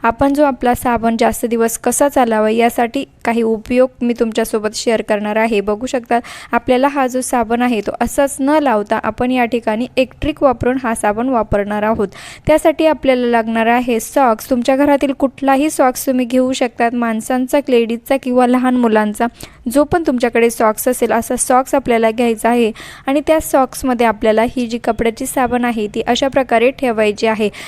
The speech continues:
आता ट्रिक जर तुम्ही व्यवस्थित बघितली तरच तुम्हाला व्यवस्थित समजेल की या ट्रिकचा नक्की फायदा काय आहे. आहे. बघू शकतात अशा प्रकारे आपल्याला सॉक्समध्ये, अ, हे जे, अ,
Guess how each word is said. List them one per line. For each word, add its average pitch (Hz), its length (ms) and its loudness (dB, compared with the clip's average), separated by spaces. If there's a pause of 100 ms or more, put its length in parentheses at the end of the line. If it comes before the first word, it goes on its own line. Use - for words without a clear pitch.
(100)
आता 269 180 2
ट्रिक 285 280 0 (100)
जर 320 200 4
तुम्ही 294 180 2
व्यवस्थित 226 540 0
बघितली 254 540 0
तरच 269 320 4
तुम्हाला 233 320 2
व्यवस्थित 226 640 2
समजेल 254 480 2
की 240 80 -2
या 240 120 6
ट्रिकचा 247 380 0
नक्की 247 320 0
फायदा 269 320 2
काय 240 240 0
आहे. 220 140 -2
आहे. 202 100 -4 (320)
बघू 247 200 2
शकतात 277 340 2
अशा 277 200 4
प्रकारे 240 380 2
आपल्याला 220 400 2
सॉक्समध्ये, 254 760 2 (340)
अ, 220 60 2 (280)
हे 247 160 4
जे, 269 180 4
अ, - 200 0